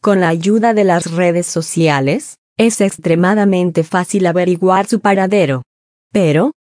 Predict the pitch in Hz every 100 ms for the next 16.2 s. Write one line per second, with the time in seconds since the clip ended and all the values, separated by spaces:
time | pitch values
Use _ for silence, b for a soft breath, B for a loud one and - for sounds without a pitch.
0 | _ 170 165 175 - 196 180 185 202 -
1 | 226 240 226 208 196 180 175 196 214 208
2 | - - 214 214 - 233 208 196 - 202
3 | 151 - 131 - _ _ _ _ _ 233
4 | 233 208 - 208 214 208 196 208 220 220
5 | 220 202 190 180 185 185 185 175 175 156
6 | - 208 190 190 190 180 170 202 202 196
7 | - 185 160 165 208 202 214 214 214 220
8 | - - 202 196 190 175 180 165 180 175
9 | 175 - 160 - 185 170 170 175 165 165
10 | 160 156 151 - 202 202 151 - 143 135
11 | _ _ _ _ 208 214 208 208 202 214
12 | 226 - 226 220 202 202 196 175 165 180
13 | 196 214 240 226 214 214 208 175 175 196
14 | 196 196 214 214 190 185 196 180 185 -
15 | 180 - 185 190 160 156 156 175 196 170
16 | 151 139